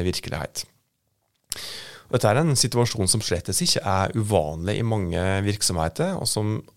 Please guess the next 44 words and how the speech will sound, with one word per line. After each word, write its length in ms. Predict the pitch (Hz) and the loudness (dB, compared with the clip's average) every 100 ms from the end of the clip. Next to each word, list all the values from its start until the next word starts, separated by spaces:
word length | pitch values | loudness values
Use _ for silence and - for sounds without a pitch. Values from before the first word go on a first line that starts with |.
| - | -6
absolutt 480 | - - 104 98 - | 0 0 2 -2 -4
ikke 380 | - 113 - - - | -2 2 2 0 -4
er 160 | 65 69 | -6 -4
spesielt 460 | - 95 92 - 113 | -4 -2 -2 -2 0
heldig. 380 | 104 82 90 98 - - - - | 0 2 0 0 -6 -14 -16 -18
For 160 | - 123 | -4 2
du 60 | 123 | 4
også 320 | 135 117 131 | 6 6 6
er 140 | 156 | 6
sikkert 340 | - 117 110 - | 2 0 -4 -2
enig 300 | 131 104 104 | -2 0 0
i 100 | 101 | 0
at 120 | 104 | 0
det 80 | - | -2
er 240 | - 101 113 | 0 0 0
greit 320 | 95 90 - | -2 -4 -6
å 80 | 107 | -2
ha 300 | 95 98 113 - | -2 -2 -6 -6
kontroll 540 | 120 110 - 90 90 - - | -6 -4 -2 -2 -2 -12 -2
på, 140 | 101 101 101 104 101 | 2 4 6 4 4
eh, 240 | 101 98 101 | 4 2 -2
hva 220 | - 92 | -4 -2
du 80 | 95 | -2
får 340 | - - 104 | -4 0 0
igjen 160 | 82 85 | 0 -2
for 160 | 101 | 0
den 60 | 98 | -2
tida 420 | - 95 82 87 | -2 -4 -2 -2
og 640 | - 98 98 98 98 98 98 | -2 -2 0 0 -2 -2 -2
de 120 | 92 | -2
kronene 440 | - 113 92 80 | 0 0 0 -2
som 180 | - 101 | -2 -2
du 80 | 98 | -2
bruker 320 | 107 98 - | -2 -2 -4
på, 720 | - 98 98 98 98 98 95 | -4 0 2 4 4 2 -2
på 140 | 107 | -4
markedsføring, 580 | 101 98 90 - 95 180 202 - - - - - | -4 -2 -2 2 2 0 -4 -12 -14 -16 -20 -12
og 80 | 101 | -2
da 260 | 98 104 - | 2 2 2
er 80 | - | -4
et 140 | 90 107 | -4 -2
markedsbudsjett, 800 | 95 - - 80 - 85 - 85 | -4 -2 -6 -4 -6 -6 -6 -4
eh, 260 | 85 85 | -4 0
superviktig. 680 | 90 - 82 - 55 - | 2 0 0 -6 -10 -10